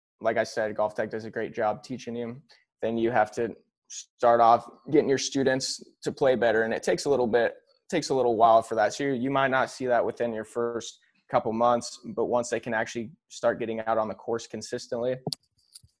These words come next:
um, be able to see improvement in their scores, that's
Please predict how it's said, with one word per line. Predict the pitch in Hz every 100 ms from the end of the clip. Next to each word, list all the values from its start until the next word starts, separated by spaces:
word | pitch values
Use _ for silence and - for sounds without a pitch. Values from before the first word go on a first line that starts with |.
| -
um, | 113 110 107
be | 117
able | 117 110
to | 110
see | - 123
improvement | 110 110 113 110 110
in | 110
their | 101
scores, | 113 - 113 104 104 - _ _ _ _ _ _
that's | 92 113 117